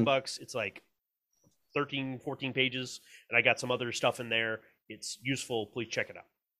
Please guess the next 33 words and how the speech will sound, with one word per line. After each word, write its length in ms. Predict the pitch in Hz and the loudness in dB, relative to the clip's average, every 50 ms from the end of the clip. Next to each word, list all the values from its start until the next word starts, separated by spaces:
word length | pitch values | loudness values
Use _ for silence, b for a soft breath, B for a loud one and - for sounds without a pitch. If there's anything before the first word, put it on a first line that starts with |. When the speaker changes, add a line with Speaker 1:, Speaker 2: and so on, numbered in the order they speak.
| _ - | _ 0
Speaker 1:
Yeah, 100 | 113 - - - | 0 0 0 2
well 200 | 127 143 170 196 | 6 8 10 12
worth 220 | 185 175 170 - | 12 10 10 8
it. 160 | 180 156 - 143 | 6 6 6 6
Well 180 | 143 147 165 | 8 8 10
worth 140 | 170 165 160 | 10 8 8
the 60 | 165 147 | 8 8
money. 320 | 139 135 135 139 135 127 | 8 8 8 8 8 6
And 120 | 120 113 | 6 4
it's, 100 | 117 - - | 2 -2 -6
it's 160 | 123 - - | -6 -2 0
interesting 380 | 131 127 127 127 123 127 120 120 | 2 2 2 2 2 2 2 4
'cause 180 | 139 139 143 175 | 4 4 4 4
I 60 | 190 | 4
think 180 | 190 240 220 196 | 6 6 6 8
mechanics 520 | 180 175 - - 180 180 185 175 - - | 6 4 6 8 8 8 8 8 8 10
as 140 | 160 143 135 | 8 10 10
metaphor 460 | 139 131 135 139 135 - 156 143 139 135 | 10 8 8 8 6 8 8 10 10 10
is 80 | 131 | 8
something 260 | - 147 135 135 127 | 8 6 6 6 6
at 120 | 123 120 120 | 6 6 6
least 180 | 135 131 127 | 4 4 4
I 80 | 123 120 | 4 6
know 120 | 120 127 | 6 8
Matthew 360 | 123 127 120 117 123 - 139 135 | 8 8 6 6 4 4 4 4
and 80 | 131 | 6
I 100 | 127 131 | 8 8
are 100 | 131 131 | 8 8
big 200 | 131 135 127 127 | 8 6 4 4
fans 320 | - 127 123 123 123 120 131 | 6 6 6 6 6 6 6
of, 280 | 143 139 135 143 160 - _ B B B B B | 6 8 6 6 2 0 _ B B B B B
Speaker 2:
Mm. 140 | 139 143 139 | -6 0 4
Speaker 1:
and 420 | 127 120 123 123 120 120 120 113 | 6 6 8 8 8 6 6 4